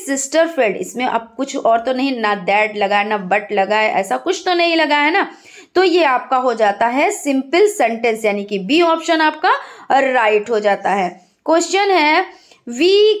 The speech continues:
can prove that the earth is round" is, हम सिद्ध कर सकते हैं कि पृथ्वी गोल है। तो ये कैसा वाक्य है? सिंपल सेंटेंस यानी सरल वाक्य,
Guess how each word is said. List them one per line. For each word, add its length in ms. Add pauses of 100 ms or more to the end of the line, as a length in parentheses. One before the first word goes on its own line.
(100)
can 440 (180)
prove 360 (160)
that 260 (180)
the 140 (220)
earth 440
is 400
round" 500 (380)
is, 200 (1400)
हम 200
सिद्ध 460
कर 160
सकते 500
हैं 280
कि 200
पृथ्वी 640
गोल 680
है। 400 (340)
तो 100
ये 160
कैसा 500
वाक्य 360
है? 400
सिंपल 480
सेंटेंस 640 (200)
यानी 260
सरल 440
वाक्य, 540